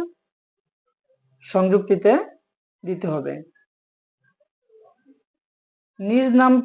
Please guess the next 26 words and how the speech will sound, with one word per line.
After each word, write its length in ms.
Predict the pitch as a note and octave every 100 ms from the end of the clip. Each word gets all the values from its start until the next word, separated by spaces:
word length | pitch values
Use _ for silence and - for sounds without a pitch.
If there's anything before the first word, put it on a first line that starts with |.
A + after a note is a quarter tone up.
| - -
নিজ 280 | A3 G#3 A#3+ A#3+
নাম 180 | A#3+ B3+
পরিবর্তন, 680 | A#3+ G3 F#3 F#3 F3+ D#3+ C#3+ C#3+ _ _ _ _ _ _ -
ডাক 340 | F#3 G3 G3 G3
নাম 240 | G3 F#3 B3 E4+ -
বা 140 | F#3+ F#3+
অন্য 260 | F#3 F#3 F#3+ G#3+
নামে 340 | G#3 F#3+ G#3+ D#4 -
নিবন্ধিত 600 | G3+ F#3 F3 F#3+ F#3 F#3 F#3+ C4+ - _
হলে 260 | F#3+ F#3 D#3+ C4+ _ _ _ _
সংশোধনের 680 | - G3 G#3 A3+ G#3+ A3+ A3+
জন্য 240 | F#3 F#3+ F3+ A3 F4+ -
আবেদনের 500 | E3+ E3+ F3 F#3+ G#3 -
সাথে 240 | G3+ A#3+ C#4
জমা 220 | G3 F#3
দিতে 220 | F#3 F3+ F#3
হবে 260 | E3+ D#3 C4 - _ _ _ _ _ _
যে 140 | F3 F3+
সকল 260 | F#3 F3 F3
ডকুমেন্ট, 440 | E3 C#3+ C3 C#3 - _ _ _ _ _ -
এসএসসি 560 | G3 G3 B3 B3 A#3+ A#3
বা 160 | G3+ G3
সমমানের 540 | F#3+ F#3+ G3+ G#3 G#3 G3
সনদপত্রের 600 | F#3+ F#3+ G3+ G3+ G3 A3+
সত্যায়িত 380 | F#3+ F3+ F#3+ F3+
ফটোকপি 640 | E3 E3+ E3 E3 D#3 F#3